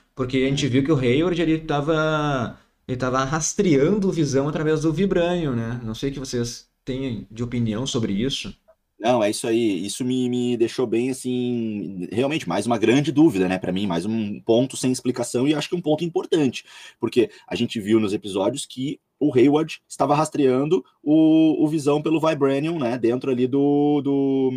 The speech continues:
Speaker 2: do, do Rex, né, dentro da, do domo. Mas, ao mesmo tempo, surge, né, o, o que a gente vai ver depois na cena pós-créditos, mas quem já viu o episódio sabe, né,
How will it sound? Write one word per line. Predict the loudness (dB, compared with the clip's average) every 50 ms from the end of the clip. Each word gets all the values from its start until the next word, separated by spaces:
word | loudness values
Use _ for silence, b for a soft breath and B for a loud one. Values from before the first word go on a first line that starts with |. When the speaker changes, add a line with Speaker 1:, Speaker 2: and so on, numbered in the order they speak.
| -4 -10 -12 _ -16 -16 _
Speaker 2:
do, | -6 -2 -2 0
do | 0
Rex, | 0 -2 -2 -4 -6 -10 -14 -12
né, | -12 -12
dentro | -12 -12 -8 -6
da, | -6 -4
do | 0 2
domo. | 2 2 2 0 -6 -10 _ b b b b b b b
Mas, | -4 -2 0 0 2
ao | 0 0
mesmo | 0 -2 -4 -6 -4
tempo, | -2 0 0 0 -2 -4 -8 -10 b b b b
surge, | -16 -10 -4 0 0 0 0 0 0 -2 -2 _ _ -8
né, | -4 -2 -2 -2 -2 0
o, | 0 0 2 2 2 0 0 -2 -2 -4 -6
o | -4
que | -6 -6
a |
gente | -6 -6 -6
vai | -4 -4 -2
ver | 0 0 0
depois | 0 0 -2 -4 -4
na | -4 -6
cena | -8 -10 -6
pós-créditos, | -6 -6 -6 -6 -6 -6 -4 -6 -6 -6
mas | -10 -12 -10
quem | -8 -6 -4
já | -2
viu | 0 0
o | 0
episódio | 0 0 -2 -2 -2 -2 0
sabe, | 0 0 0 0 0 0
né, | 0 0 -2